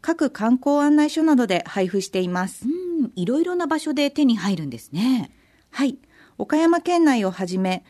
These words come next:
Speaker 1: 瀬戸内エリアでロケを実施した香川県と愛媛県のロケ地情報や、監督からのメッセージなども盛り込まれたロケ地マップなので、ぜひ皆さん手に取っていただき、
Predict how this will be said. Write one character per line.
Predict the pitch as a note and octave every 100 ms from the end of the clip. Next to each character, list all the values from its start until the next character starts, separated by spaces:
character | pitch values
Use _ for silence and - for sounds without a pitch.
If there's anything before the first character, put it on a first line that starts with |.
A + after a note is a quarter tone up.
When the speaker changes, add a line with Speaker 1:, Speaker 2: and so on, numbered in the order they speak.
| _
Speaker 1:
瀬 | - G3
戸 | C4 C#4
内 | C#4 D#4
エ | D#4
リ | C#4+
ア | A3+
で | F3 D#3+ - _
ロ | B3 B3+
ケ | C#4
を | G#3+
実 | F#3+ F#3
施 | F3
し | -
た | F3 D#3+ - - _
香 | -
川 | G#3 D4+ E4+
県 | C#4+ A#3 F#3
と | E3 - F#3+
愛 | G3+
媛 | C#4 E4+
県 | D4 A#3+
の | F3+
ロ | E3
ケ | D#3+ G#3
地 | A3
情 | G#3+ A#3+
報 | G3+ F#3+
や、 | E3 D#3 D#3+ - - _ -
監 | C4+ C#4
督 | D#4+ D#4
か | D#4+
ら | D#4+
の | D4
メ | A#3+
ッ |
セ | C4 C4
ー |
ジ | G#3+ A3
な | G3+
ど | F#3
も | E3 E3 - _ _
盛 | F#3 G#3+
り |
込 | A#3
ま | A#3
れ | G#3
た | G3 E3+
ロ | E3+
ケ | F#3
地 | G3
マ | G3+
ッ | G#3
プ | G3
な | F#3
の | E3+
で、 | E3 D#3+ E3 - - -
ぜ | D4
ひ | D#4
皆 | B3 A3+ B3+
さ | B3
ん | G#3+
手 | A#3
に | A3
取 | G#3 G3
っ |
て | F#3+
い | F3
た | E3
だ | E3
き、 | E3 D#3+